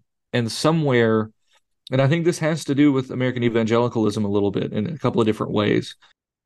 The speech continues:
Even your very solid, strong confessional guys sometimes were feeling the pressure to get the numbers up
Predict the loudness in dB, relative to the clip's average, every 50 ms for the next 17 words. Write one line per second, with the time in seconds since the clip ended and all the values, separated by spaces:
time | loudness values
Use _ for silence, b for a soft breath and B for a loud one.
0 | _ _ _ _ _ _ _ _ _ _ _ _ _ _ _ _ _ _ _ _
1 | _ _ _ _ _ _ _ _ 0 2 4 4 4 2 0 0 0 0 0 2
2 | 2 2 2 4 2 2 2 0 -2 -6 -8 -16 _ _ _ _ _ _ _ _
3 | _ _ _ _ _ _ _ _ _ _ _ _ _ _ _ _ _ _ _ _
4 | -16 -12 -8 -4 0 0 2 2 4 4 2 2 0 -2 -8 -12 -8 -4 0 2
5 | 2 2 0 0 -2 -4 -2 0 0 0 0 0 -2 -2 0 0 2 2 2 2
6 | 0 0 -2 -4 -10 _ _ _ _ _ _ _ -6 -2 0 0 2 2 2 2
7 | 2 4 4 2 2 0 -4 -8 -12 -16 -20 _ _ _ _ _ _ _ _ _
8 | -4 -2 -2 0 2 2 2 4 2 2 0 -2 -2 -2 0 0 2 2 0 0
9 | 0 0 -2 -4 -4 -2 0 2 2 2 0 0 -2 -6 -10 _ b b b _
10 | _ _ _ _ _ _ _ _ _ _ -12 -12 -12 -8 -2 0 0 2 2 2
11 | 2 2 2 2 0 -2 0 -2 -4 -6 -8